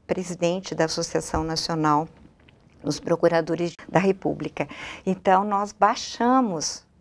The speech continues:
dos trinta por cento, que agora estamos nos vinte e sete por cento. Então, isso é, é muito preocupante.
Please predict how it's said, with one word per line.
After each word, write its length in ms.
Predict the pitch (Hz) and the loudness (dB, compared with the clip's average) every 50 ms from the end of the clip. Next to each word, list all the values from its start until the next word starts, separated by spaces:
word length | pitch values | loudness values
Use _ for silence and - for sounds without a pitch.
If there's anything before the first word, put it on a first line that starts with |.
| _ - | _ -8
dos 300 | - 151 160 - - - | -6 -4 -2 -2 -2 -2
trinta 500 | - 190 180 202 247 302 320 - 233 202 | 0 0 2 4 4 4 4 2 0 -2
por 180 | - - - | -2 -6 -14
cento, 720 | - - - - - 156 156 165 214 240 - - - 156 - - - - - - - | -14 -14 -10 -4 0 0 2 2 0 -2 -6 -10 -12 -14 -14 -14 -20 -20 -20 -18 -6
que 80 | - 185 | 0 0
agora 280 | 170 170 165 160 170 190 | 0 2 2 2 2 2
estamos 440 | 185 - 175 175 180 185 190 - | 2 2 -2 -2 -2 -4 -6 -4
nos 320 | 190 180 190 202 226 - - | -4 -4 -4 -4 -6 -8 -10
vinte 340 | 156 151 170 165 196 208 - | -10 -8 -6 -6 -6 -6 -8
e 20 | |
sete 360 | - - - 170 170 175 - - | -8 -4 -2 -2 -2 -2 -4 -8
por 160 | - 214 233 | -6 -8 -8
cento. 540 | - - - 175 143 131 - - - - - - - - - - - - _ - | -6 -4 -4 -2 -2 -2 -4 -10 -18 -20 -20 -20 -20 -20 -20 -20 -20 -20 _ -4
Então, 260 | - 170 165 165 170 | -2 0 0 0 -2
isso 240 | 185 185 - - 220 | -6 -6 -2 0 2
é, 140 | 214 202 - - | 2 0 0 -4
é 80 | 196 208 | -4 -2
muito 440 | 208 196 185 175 175 202 214 - - | -2 0 0 0 0 0 -2 -4 -4
preocupante. 880 | - 214 214 - - _ - 214 190 143 127 - - - - - - | -4 -4 -4 -4 -6 _ 0 2 2 0 -2 -6 -10 -14 -14 -16 -18